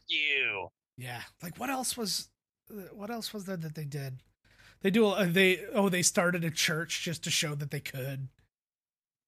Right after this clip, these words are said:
Speaker 2: They do a lot of stuff like that.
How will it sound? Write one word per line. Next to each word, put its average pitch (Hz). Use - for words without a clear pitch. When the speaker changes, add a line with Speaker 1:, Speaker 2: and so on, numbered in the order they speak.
Speaker 2:
They 175
do 151
a -
lot 101
of 95
stuff -
like 85
that. 92